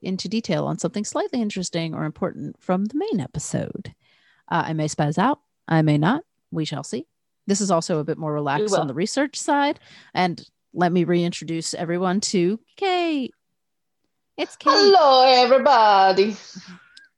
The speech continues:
Speaker 1: And her bad
Speaker 2: Come
Speaker 1: Italian
Speaker 2: on.
Speaker 1: accent. Uh, <laughs> so,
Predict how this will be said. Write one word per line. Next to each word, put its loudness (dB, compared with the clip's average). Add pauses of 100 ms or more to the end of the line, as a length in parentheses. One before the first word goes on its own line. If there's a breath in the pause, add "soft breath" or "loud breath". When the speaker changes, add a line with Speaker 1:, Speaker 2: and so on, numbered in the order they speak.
(640 soft breath)
Speaker 1:
And -4
her 0
bad -2
Speaker 2:
Come -2
Speaker 1:
Italian 4
Speaker 2:
on. -2
Speaker 1:
accent. -8 (680 soft breath)
Uh, 0
<laughs> -
so, 0